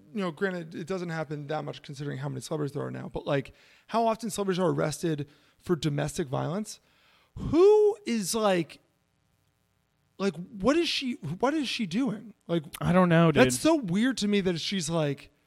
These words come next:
Speaker 2: I think it's a
Speaker 1: why
Speaker 2: lot
Speaker 1: are
Speaker 2: of throwing. I think it's like she threw the phone at him.
Speaker 1: Well, why would you throw anything at anyone?
Speaker 2: I don't know, Jack. You, I know you don't believe in violence. I know
Speaker 1: No,
Speaker 2: that's
Speaker 1: I
Speaker 2: something
Speaker 1: don't.
Speaker 2: that
Speaker 1: I'm
Speaker 2: you
Speaker 1: a
Speaker 2: hold
Speaker 1: pacifist.
Speaker 2: dearly.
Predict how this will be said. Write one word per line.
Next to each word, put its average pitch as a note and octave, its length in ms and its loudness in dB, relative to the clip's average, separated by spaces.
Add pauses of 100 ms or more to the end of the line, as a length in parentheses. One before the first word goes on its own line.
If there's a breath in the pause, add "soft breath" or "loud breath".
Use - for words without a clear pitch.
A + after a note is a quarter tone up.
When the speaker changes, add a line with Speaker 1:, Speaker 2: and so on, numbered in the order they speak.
(140 soft breath)
Speaker 2:
I - 100 -20
think A#3+ 120 2
it's A#3+ 80 2
a C#4 40 4
Speaker 1:
why C#4+ 60 10
Speaker 2:
lot C4 60 12
Speaker 1:
are G#3+ 40 12
Speaker 2:
of - 80 6
throwing. D3+ 560 6
I B2+ 60 -6
think F3 140 2
it's D#3+ 100 0
like D3 160 0
she D3 140 0
threw F#3+ 400 10
the E3+ 100 6
phone D3 360 4
at A2 160 -2
him. G#2 120 -8
Speaker 1:
Well, A3 140 0
why D4 160 2
would F4 140 0
you D#4 100 -2
throw B3+ 720 0
anything A#3+ 440 -4
at G#3+ 80 0
anyone? G#3 400 -2 (280)
Speaker 2:
I C#3 100 -2
don't D3 80 2
know, E3+ 120 4
Jack. C3 260 -2
You, D3+ 80 0
I D3+ 80 2
know E3 80 6
you E3+ 180 6
don't E3+ 140 6
believe C#3+ 240 2
in A2+ 100 -4
violence. C3 640 -2
I - 40 -2
know G3 140 4
Speaker 1:
No, F3+ 60 2
Speaker 2:
that's D#3+ 100 0
Speaker 1:
I - 60 2
Speaker 2:
something F#3 80 4
Speaker 1:
don't. E3 80 2
Speaker 2:
that B2 60 2
Speaker 1:
I'm B2+ 80 0
Speaker 2:
you C#3+ 80 4
Speaker 1:
a - 20 4
Speaker 2:
hold F#3+ 300 4
Speaker 1:
pacifist. C3+ 440 -8
Speaker 2:
dearly. B2+ 480 4